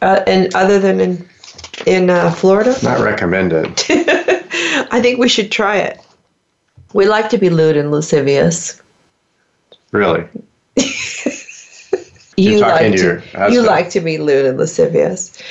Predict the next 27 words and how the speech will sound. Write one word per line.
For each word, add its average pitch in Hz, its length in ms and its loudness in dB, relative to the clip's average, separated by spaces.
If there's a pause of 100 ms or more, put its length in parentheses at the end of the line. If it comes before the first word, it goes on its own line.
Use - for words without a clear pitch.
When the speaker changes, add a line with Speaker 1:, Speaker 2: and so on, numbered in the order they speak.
(240)
Speaker 1:
Okay, 180 380 2
so, 185 360 2
uh, 175 320 0
the 185 160 0
term, 294 640 0 (380)
um, 180 240 0
sadomasochistic 214 1120 0
abuse 175 800 0 (240)
is 175 160 2
defined 170 500 2
so 220 320 2
broadly 165 760 0 (280)
that 175 160 4
it - 160 2
could 175 180 -2
possibly 247 640 -2
be 202 180 -2
applied 165 600 0
to 160 160 2
a 160 60 2
person 185 680 0
handcuffing 175 920 0
another 165 720 2 (400)
in 165 140 4
a 165 160 0
clown 170 580 0
suit. - 720 -8